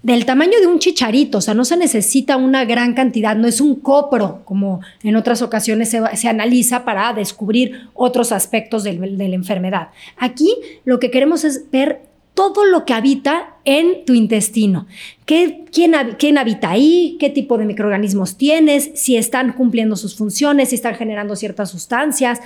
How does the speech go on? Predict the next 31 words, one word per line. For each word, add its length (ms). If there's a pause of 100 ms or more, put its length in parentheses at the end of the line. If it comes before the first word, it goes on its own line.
(280)
si 180
están 400
interactuando 840
correctamente. 880 (280)
Entonces, 480
podemos 560
ver 300 (220)
por 160
medio 180
de 60
esta 260
muestra 640 (200)
el 220
A 140
D 260
N, 340
la 160
genética 680
de 80
estos 240
microorganismos. 880 (480)
Y 120
entonces, 500
cuando 240
nosotros 420
hacemos 320
un 140
estudio 340
de 60
la 100
microbiota 840